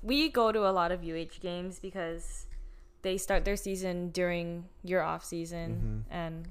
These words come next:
Speaker 1: we're big baseball fans, so we just like to watch. Also, we have a bunch of friends who play for U H, which is really cool to think about. But, um, I remember we went to opening day our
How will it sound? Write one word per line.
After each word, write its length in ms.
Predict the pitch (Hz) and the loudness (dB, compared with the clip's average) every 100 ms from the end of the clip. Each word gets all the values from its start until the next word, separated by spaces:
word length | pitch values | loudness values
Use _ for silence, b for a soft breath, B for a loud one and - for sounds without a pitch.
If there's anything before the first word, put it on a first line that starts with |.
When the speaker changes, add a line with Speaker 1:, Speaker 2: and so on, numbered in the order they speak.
| - | -2
Speaker 1:
we're 380 | 185 185 180 - | 0 0 -2 -2
big 200 | 180 175 | -4 -2
baseball 360 | 165 - 165 | -4 -2 -4
fans, 380 | 170 160 156 160 | -4 -4 -6 -6
so 80 | 180 | -4
we 100 | 185 | -2
just 160 | 220 233 | -2 -2
like 140 | 233 | -4
to 80 | 185 | -4
watch. 520 | 165 147 151 - - B B B | -4 -4 -6 -8 -14 B B B
Also, 280 | - 294 294 | 0 2 2
we 80 | 269 | 2
have 200 | 240 220 | 2 2
a 120 | 202 | -2
bunch 300 | - 185 180 | -2 -2 -2
of 80 | 190 | -4
friends 680 | - 175 165 165 - - - - - | 0 0 0 -4 -8 -12 -14 -16 -10
who 140 | 185 | -10
play 300 | 175 - 170 | -6 -2 0
for 160 | 170 156 | 0 -4
U 180 | 156 143 | -6 -6
H, 480 | 135 147 - - - | -8 -10 -12 -16 -12
which 140 | 190 208 | -8 -8
is 180 | 208 - | -8 -4
really 180 | 277 370 | -2 -2
cool 300 | - 175 180 | -2 -4 -4
to 140 | 196 - - | -10 -16 -16
think 120 | 185 175 | -14 -10
about. 280 | 151 147 - B B B B B - | -8 -8 -10 B B B B B -8
But, 180 | 190 170 | -4 -2
um, 420 | 180 170 165 175 - - - - - - - - | 0 -2 -6 -10 -14 -20 -20 -20 -20 -20 -20 -8
I 60 | |
remember 260 | 220 226 262 | -4 0 2
we 120 | 262 | 2
went 180 | 233 214 | 0 -2
to 100 | - 190 | -2 -2
opening 400 | 190 208 202 190 | 0 0 -2 0
day 280 | 180 170 170 | 2 4 4
our 240 | 165 165 | 0 -4